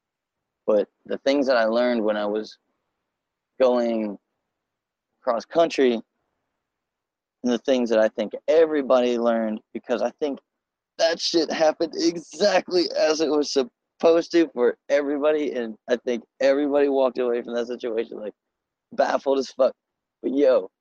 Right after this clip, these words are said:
what you said, like, what you're doing with this website and the way that you're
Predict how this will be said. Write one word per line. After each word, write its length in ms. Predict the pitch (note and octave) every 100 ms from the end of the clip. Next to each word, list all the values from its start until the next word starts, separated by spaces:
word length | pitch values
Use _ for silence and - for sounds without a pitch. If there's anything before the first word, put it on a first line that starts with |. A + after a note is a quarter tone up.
| _ _ _
what 180 | - B2
you 140 | C#3
said, 560 | A#2+ - - F#3 D3 G#2+ _ _ _ _ _ _
like, 200 | - A2 -
what 200 | B2+ A#2+
you're 140 | C3
doing 300 | A#2 E3+ F3
with 100 | D#3+
this 160 | B2+ G#2
website 380 | D#3+ D3 C#3+
and 100 | A#2
the 40 | A2+
way 240 | A#2+ B2
that 140 | A#2+ G#2+
you're 140 | -